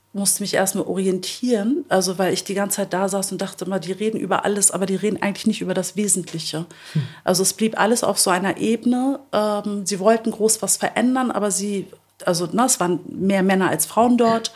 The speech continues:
Speaker 1: Und es ging um Veränderung und wie Veränderung gelingen kann, wie ein neues Leadership, äh, Verständnis entstehen kann. Ähm, aber so weit weg von sich selbst. Also so, ne, da wurde so drüber gesprochen,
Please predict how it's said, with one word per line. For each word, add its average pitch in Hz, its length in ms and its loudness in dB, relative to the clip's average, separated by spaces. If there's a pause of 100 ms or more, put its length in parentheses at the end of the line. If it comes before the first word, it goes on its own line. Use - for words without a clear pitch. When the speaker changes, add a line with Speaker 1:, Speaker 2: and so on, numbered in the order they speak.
(580)
Speaker 1:
Und 202 140 0
es - 120 -2
ging 226 140 0
um 202 140 -4
Veränderung 220 600 4
und 190 140 0
wie 196 100 -4
Veränderung 202 540 0
gelingen 226 380 2
kann, 233 460 0
wie 202 440 -4
ein 202 260 2
neues 208 360 2
Leadership, 240 880 0
äh, 220 140 4
Verständnis 220 640 -2
entstehen 220 540 0
kann. 214 380 -6 (640)
Ähm, 202 580 2
aber 214 180 4
so 208 240 2
weit 226 280 2
weg 240 200 0
von 226 320 2
sich 220 240 0
selbst. 214 640 2
Also 175 220 0
so, 190 180 2
ne, 226 140 2
da 208 160 2
wurde 220 180 2
so 208 120 0
drüber 214 300 0
gesprochen, - 880 0